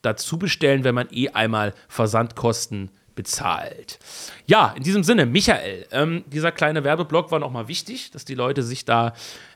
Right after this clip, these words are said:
ähm, weiterbilden können. Und, äh, ja, wenn ich jetzt, äh, uns das Geld wieder aus der Tasche ziehen will selbst, äh, ihr <laughs> könnt auch auf ein Prozent gehen, da könnt ihr das meiste kostenfrei lesen,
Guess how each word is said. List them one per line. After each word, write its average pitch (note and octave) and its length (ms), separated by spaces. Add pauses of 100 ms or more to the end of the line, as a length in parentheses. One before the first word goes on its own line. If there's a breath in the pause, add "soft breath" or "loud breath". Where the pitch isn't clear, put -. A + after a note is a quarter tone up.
(120)
ähm, A2+ 380
weiterbilden D#3 560
können. D3+ 280
Und, - 280
äh, - 240
ja, A#2+ 320
wenn A#2 120
ich A#2+ 100
jetzt, - 320
äh, G#2 180
uns B2+ 240
das - 200
Geld B2+ 420
wieder B2 240
aus A#2+ 120
der A#2 140
Tasche D3 280
ziehen D3 280
will C#3 140
selbst, C3 420
äh, A#2+ 220
ihr A2+ 140
<laughs> - 20
könnt - 320
auch C3 160
auf C3+ 140
ein A#2 180
Prozent C3 440
gehen, B2 400
da B2 80
könnt A#2+ 200
ihr B2+ 60
das A#2 160
meiste A#2 280
kostenfrei G2+ 540
lesen, F#2+ 320